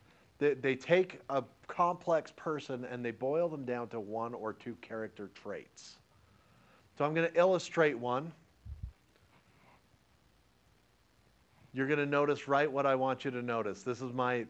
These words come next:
my ancestors here. What's the first thing that stands out to you? The hair.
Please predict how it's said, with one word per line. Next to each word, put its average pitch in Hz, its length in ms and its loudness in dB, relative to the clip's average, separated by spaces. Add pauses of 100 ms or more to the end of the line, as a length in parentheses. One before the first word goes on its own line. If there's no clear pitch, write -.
(340)
my 131 180 0
ancestors 127 840 -6
here. 135 340 -4 (800)
What's 131 200 0
the 139 80 -2
first 156 300 0
thing 156 140 -2
that 139 80 -4
stands 135 280 -2
out 123 200 4
to 113 80 -6
you? 95 140 -4 (1040)
The 127 100 2
hair. 123 320 4